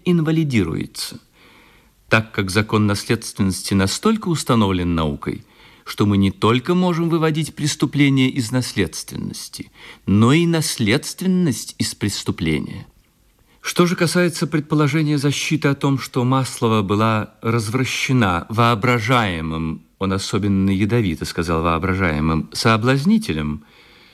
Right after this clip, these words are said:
то все данные скорее говорят о том, что она была соблазнительницей многих и многих жертв,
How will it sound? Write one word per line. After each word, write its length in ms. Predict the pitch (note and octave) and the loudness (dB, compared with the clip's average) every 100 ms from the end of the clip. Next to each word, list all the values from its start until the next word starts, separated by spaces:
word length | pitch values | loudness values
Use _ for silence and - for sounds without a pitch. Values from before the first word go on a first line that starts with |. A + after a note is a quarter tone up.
| _ _ _ _ | _ _ _ _
то 120 | - | -2
все 260 | C#3 - G3+ | -2 0 0
данные 460 | E3 G#3 G3 F#3+ F#3 | 2 2 2 2 0
скорее 480 | - D#3 D#3+ F3 | 0 0 2 2
говорят 420 | D3+ C#3 D3 D#3 D#3 | 0 0 2 0 -2
о 60 | |
том, 240 | - D#3+ D3 | -2 -2 -2
что 260 | - C3+ | -2 0
она 240 | C3+ C#3+ D3 | 2 2 0
была 560 | C#3 C#3 C#3+ C#3 - | 0 2 2 0 -6
соблазнительницей 1120 | - - G2 G#2 G2+ C#3+ D#3+ D#3 D3+ C#3 - C#3 | -12 -6 -2 0 0 0 0 2 2 0 2 2
многих 800 | C3 C3 C3 D#3 F3+ D3+ D3+ - | 4 4 2 2 0 -2 -4 0
и 40 | |
многих 600 | C#3+ C3+ C#3 C3 G#2+ F#2+ | 2 4 4 2 0 -2
жертв, 680 | G2+ F#2+ F3+ F3+ - - - | -4 0 0 0 -8 -16 -14